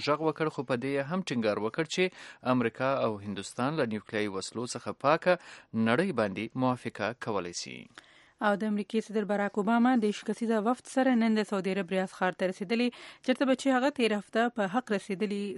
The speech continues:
Speaker 2: سعودي باچا عبدالله ته د عقیدت پیرزبنې وړاندې کوي. سپینې ماڼۍ ویلي دي چې صدر سره سعودي ته تلونکي په دې وفد کې حکومتي چارواکو او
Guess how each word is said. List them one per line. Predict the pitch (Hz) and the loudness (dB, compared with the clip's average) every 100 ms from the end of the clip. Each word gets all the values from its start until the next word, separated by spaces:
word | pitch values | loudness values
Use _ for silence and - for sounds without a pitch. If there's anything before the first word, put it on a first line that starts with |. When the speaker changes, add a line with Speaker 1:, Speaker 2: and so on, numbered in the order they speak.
| - | -2
Speaker 2:
سعودي | 190 190 185 | -2 0 0
باچا | 190 - 262 | 0 2 2
عبدالله | 190 196 202 202 247 | 2 0 2 2 0
ته | 220 | -2
د | 202 190 | -4 -4
عقیدت | 196 185 190 - | -4 -2 -4 -4
پیرزبنې | 196 196 202 175 | -4 -2 -2 -2
وړاندې | 165 175 180 180 | -2 -4 -4 -4
کوي. | 180 - - _ _ - | -4 -6 -20 _ _ -20
سپینې | - 208 208 | -4 0 2
ماڼۍ | 202 214 214 | 2 2 2
ویلي | 226 269 247 | 2 2 2
دي | 294 | 0
چې | - - - 233 | -4 -18 -2 2
صدر | 285 294 - | 4 2 2
سره | 285 302 | 4 4
سعودي | - 202 247 | 2 0 2
ته | 220 | 0
تلونکي | - 247 247 208 | 4 4 4 2
په | 196 | 0
دې | 196 | 2
وفد | 240 - | 0 0
کې | 240 233 | 0 0
حکومتي | 214 196 196 196 | 2 0 0 0
چارواکو | 202 190 214 214 233 | 2 4 2 2 0
او | 220 | 2